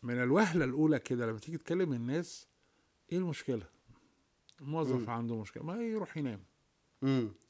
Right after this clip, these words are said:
Speaker 1: يريح شوية.
Speaker 2: مم.
Speaker 1: واخد بالك؟ يعني عادي، سهلة يعني. أصل هو هيعمل لنا إيه؟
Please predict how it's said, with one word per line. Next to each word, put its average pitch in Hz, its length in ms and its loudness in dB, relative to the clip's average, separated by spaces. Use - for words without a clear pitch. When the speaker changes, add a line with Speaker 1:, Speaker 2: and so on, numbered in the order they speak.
Speaker 1:
يريح 156 640 4
شوية. 113 420 0
Speaker 2:
مم. 120 260 -6
Speaker 1:
واخد 110 280 -8
بالك؟ 117 320 -6
يعني 240 460 -2
عادي، 233 400 0
سهلة 160 380 6
يعني. 107 280 0
أصل 127 140 -4
هو 165 120 6
هيعمل 156 400 4
لنا 185 200 6
إيه؟ 131 240 6